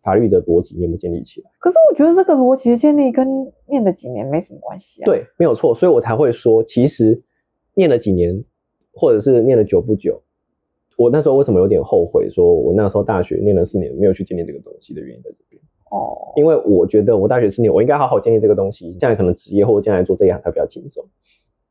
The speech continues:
Speaker 1: 但是就是我没有，所以其实我，我学习出来的成果跟你可能学一年半的成果是一样的。基于此啦，所以我才会讲说，我们今天法律系四年的人格塑造，其实是这个东西比较重要。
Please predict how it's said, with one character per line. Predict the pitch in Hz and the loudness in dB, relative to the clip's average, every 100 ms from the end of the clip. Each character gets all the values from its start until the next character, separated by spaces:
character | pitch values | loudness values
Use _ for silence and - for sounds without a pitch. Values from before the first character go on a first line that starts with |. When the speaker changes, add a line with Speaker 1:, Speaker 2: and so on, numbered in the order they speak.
| _ - | _ -2
Speaker 1:
但 | 123 | 0
是 | 127 104 | 0 0
就 | 113 | 0
是 | |
我 | 104 55 | 0 -2
没 | 50 | -6
有， | 55 - _ _ _ _ _ _ _ _ - | -12 -14 _ _ _ _ _ _ _ _ -8
所 | - | -4
以 | |
其 | 135 | 0
实 | 104 | 0
我， | 87 71 - | 2 0 0
我 | 101 90 80 - | 0 2 0 -4
学 | - 117 | -4 -2
习 | 107 101 | 0 -2
出 | 113 | 0
来 | 101 - - _ _ _ _ _ | 0 -2 -8 _ _ _ _ _
的 | - 101 | -2 -2
成 | - 101 | 0 -2
果 | 110 - | 0 0
跟 | - 110 | 0 0
你 | 98 | 2
可 | |
能 | 87 | 0
学 | - 85 | 0 0
一 | |
年 | 101 85 | 2 0
半 | 95 | 0
的 | 80 | -2
成 | 90 | -6
果 | 82 | -8
是 | - | -10
一 | - | -6
样 | - - | -6 -8
的。 | - | -14
基 | - 143 156 | -2 2 4
于 | 104 | 2
此 | 104 - - | 0 -4 -8
啦， | 76 60 - - | -6 -8 -12 -6
所 | 120 | 0
以 | |
我 | 113 87 | 0 0
才 | 95 | -2
会 | 101 101 | 0 0
讲 | 64 58 | -4 -10
说， | - 85 85 | -2 0 0
我 | - | -4
们 | 90 87 | -6 -4
今 | 107 101 | -4 -2
天 | 104 | -4
法 | 98 85 | -4 -4
律 | 90 101 | -2 -2
系 | 98 104 90 85 | -2 -2 -4 -8
四 | - - | -8 -2
年 | 110 87 | 0 0
的 | 90 | 0
人 | 92 | 0
格 | 87 | 0
塑 | 87 104 | -2 -4
造， | 87 85 71 | -4 -6 -6
其 | - | -2
实 | 87 | -2
是 | 90 | -2
这 | - | -4
个 | - | -6
东 | - - | -10 -12
西 | - | -16
比 | |
较 | - - | -16 -16
重 | - | -16
要。 | - | -14